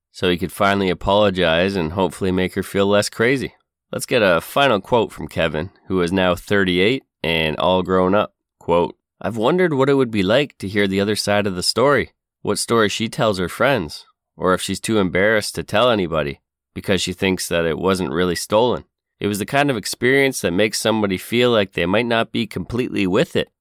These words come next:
or maybe they thought they made a mistake and they don't really understand how they did. So I wanted to let her know after all these years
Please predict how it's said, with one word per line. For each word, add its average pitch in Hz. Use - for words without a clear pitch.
or -
maybe 101
they 95
thought 101
they 87
made 101
a 95
mistake 113
and 78
they 80
don't 92
really 98
understand 95
how 87
they 82
did. 104
So -
I 131
wanted 147
to 120
let 120
her 110
know 101
after 95
all 98
these 95
years 131